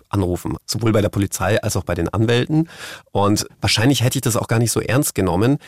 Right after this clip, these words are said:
hätte es nicht just an diesem Tag eine Aussage der besten Freundin der getöteten Mutter gegeben. Die hatte nämlich etwas Ähnliches gesagt.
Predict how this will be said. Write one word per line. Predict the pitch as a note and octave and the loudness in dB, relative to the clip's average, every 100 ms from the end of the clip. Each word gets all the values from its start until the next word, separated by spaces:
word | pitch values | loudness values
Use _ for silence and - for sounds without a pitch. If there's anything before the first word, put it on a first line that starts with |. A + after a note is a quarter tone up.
| - | -10
hätte | - A#2+ D#3 - | -2 0 2 2
es | C3+ | 2
nicht | C3 C3 - | 0 -2 -2
just | B2+ D#3+ - A2+ | 0 0 0 0
an | |
diesem | G#2+ C3+ A#2+ | 0 0 0
Tag | A2+ G2+ C#3 - | 0 -2 -2 -4
eine | G2+ G2+ - | -2 -2 0
Aussage | G#2+ - C3+ B2+ | 0 0 0 0
der | G#2+ | 0
besten | F#2 - - | 0 -2 -2
Freundin | - - A2 D#3 A#2 G2+ B2+ - - | -6 -2 2 4 4 2 0 -6 -4
der | G2 | -2
getöteten | A2 - B2 A#2+ G#2+ | -2 -2 -2 0 2
Mutter | C#3 F3 B2 | 2 2 -2
gegeben. | - - - - - - - - - - | -2 -8 -8 -8 -12 -18 -20 -20 -20 -6
Die | A2 G#2+ | 0 0
hatte | C3+ | 2
nämlich | C#3 B2+ | 2 2
etwas | A2+ A2+ | 0 -2
Ähnliches | - C#3+ C#3 - | 0 2 2 0
gesagt. | - - - - - - - | -4 -6 -6 -8 -8 -8 -10